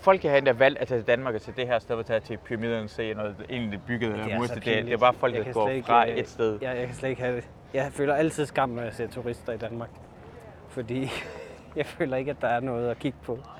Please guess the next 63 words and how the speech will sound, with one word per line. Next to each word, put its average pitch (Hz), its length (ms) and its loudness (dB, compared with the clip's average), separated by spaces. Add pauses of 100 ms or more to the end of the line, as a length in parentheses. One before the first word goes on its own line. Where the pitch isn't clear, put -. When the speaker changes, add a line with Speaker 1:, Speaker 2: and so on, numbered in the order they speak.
Speaker 1:
Jeg 165 140 6
synes, 175 180 -4
de 160 80 0
burde 135 240 2
tage 127 100 0
billeder 143 360 4
af, 110 140 8
af, 110 140 2
hvad 110 100 0
hedder 123 140 4
det, 107 80 -2
madpriserne. 110 500 0 (600)
Wow, 233 320 8
prøv 180 140 6
at 190 60 6
se, 190 60 0
hvor 175 100 8
dyrt 185 280 8
Speaker 2:
Ja, 190 80 12
Speaker 1:
det 185 80 12
Speaker 2:
det 214 80 12
er 208 40 12
Speaker 1:
her 208 140 12
Speaker 2:
det 185 80 10
vildeste 196 360 10
chok, 165 260 12
Speaker 1:
<laughs> - 20 8
det, 190 80 12
Speaker 2:
egentlig. 170 200 10
Speaker 1:
det, - 40 8
det 208 60 10
er 190 40 8
chokket. 196 420 12
Sådan, 160 180 2
ej, 180 180 12
prøv 170 240 10
det 160 100 12
Speaker 2:
Wow. 127 80 4
Speaker 1:
land, 170 180 10
hvor 156 100 6
det, 143 180 4 (160)
det, 165 140 4
alting 165 360 4
er 135 40 8
så 151 120 0
dyrt. 135 100 -2
Speaker 2:
Jamen, 190 260 8
det 170 80 2
er 185 40 10
jo, 180 80 6 (400)
men 175 180 2
også 190 240 4
de 202 80 -4
gode 226 320 6
ting 185 200 6
i - 20 4
Danmark 156 440 8
er 151 80 6
jo 151 100 8
kun 190 280 4
gode 180 200 8
for 180 100 -2
danskerne. 147 560 2